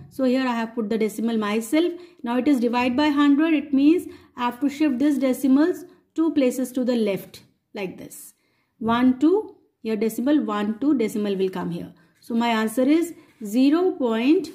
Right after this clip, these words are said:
one zero. One more part I'll do.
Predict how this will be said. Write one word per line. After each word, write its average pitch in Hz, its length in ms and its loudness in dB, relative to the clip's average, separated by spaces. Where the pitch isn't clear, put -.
one 233 580 0
zero. 196 400 -4
One 226 300 2
more 254 140 2
part 277 260 -4
I'll 277 260 0
do. 320 440 2